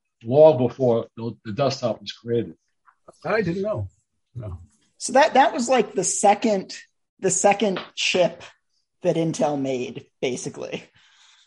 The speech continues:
Speaker 1: Oh.
Speaker 3: Yeah.
Speaker 2: That's, that's what I learned to program on. <laughs>
Speaker 3: Wow.
Speaker 2: Yeah, I was writing basic, um, for that. Really bad text-based adventure games.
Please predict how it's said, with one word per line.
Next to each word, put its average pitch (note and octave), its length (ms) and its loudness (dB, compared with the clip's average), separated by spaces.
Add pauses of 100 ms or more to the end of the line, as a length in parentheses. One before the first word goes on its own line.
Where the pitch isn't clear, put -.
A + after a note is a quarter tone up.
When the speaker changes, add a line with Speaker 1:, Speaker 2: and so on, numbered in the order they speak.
(1040)
Speaker 1:
Oh. G2+ 260 -6 (800)
Speaker 3:
Yeah. E3+ 160 0
Speaker 2:
That's, - 140 -2
that's F#3+ 220 -2
what G#3 140 4
I F#3+ 40 8
learned G3 320 8
to F3+ 60 2
program E3 480 2
on. G#2 400 -6
<laughs> - 40 -4 (880)
Speaker 3:
Wow. D3 360 -2 (1000)
Speaker 2:
Yeah, C#3 200 0 (100)
I D3 80 6
was F3 160 8
writing F3+ 280 8
basic, E3 440 0 (340)
um, A2+ 380 2
for B2+ 160 2
that. G#2+ 260 0 (1120)
Really E3+ 200 -2
bad D3+ 340 4
text-based D#3 580 -2
adventure C#3+ 440 -2
games. G#2+ 460 -4